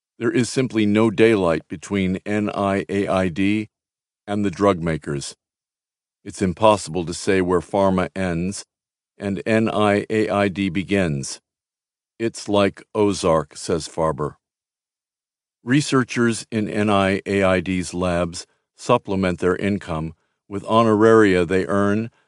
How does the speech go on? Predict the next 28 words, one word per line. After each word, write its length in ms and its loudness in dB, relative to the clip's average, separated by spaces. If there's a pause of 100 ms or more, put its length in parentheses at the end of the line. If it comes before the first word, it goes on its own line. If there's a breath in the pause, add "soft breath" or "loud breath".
(120)
by 140 2
attending 560 0
pharma 440 2
seminars 800 -2 (320)
and 180 -10
briefing 460 -4
pharmaceutical 760 -2
company 420 -4
personnel 760 -4 (320 soft breath)
with 180 -2
inside 640 2
information 760 -2
about 320 0
research 520 -4
progress 680 -2
on 220 -2
new 140 2
drugs 580 0 (400 soft breath)
in 280 -6
N 160 -2
I 380 0
A 160 -2
I 160 0
D's 320 -8
pipeline. 680 -6 (1000)
Doctor 300 -8
Fauci's 640 0
underlings 680 -4